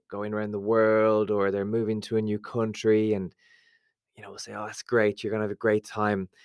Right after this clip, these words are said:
You'll go off and find yourself and come back a, a totally new person." And I remember when I was younger, I moved to Australia.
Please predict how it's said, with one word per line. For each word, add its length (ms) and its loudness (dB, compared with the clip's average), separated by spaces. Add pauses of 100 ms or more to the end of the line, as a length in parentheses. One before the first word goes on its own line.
(240)
You'll 160 2
go 240 6
off 280 4
and 140 -8
find 400 0
yourself 600 0
and 160 -6
come 180 -2
back 300 -2
a, 180 -4 (320)
a 80 -20
totally 480 0
new 380 -2
person." 560 -4 (2500)
And 120 2
I 40 8
remember 480 6
when 400 0
I 680 0 (200)
was 340 0
younger, 280 0
I 40 2
moved 340 0
to 280 2
Australia. 840 0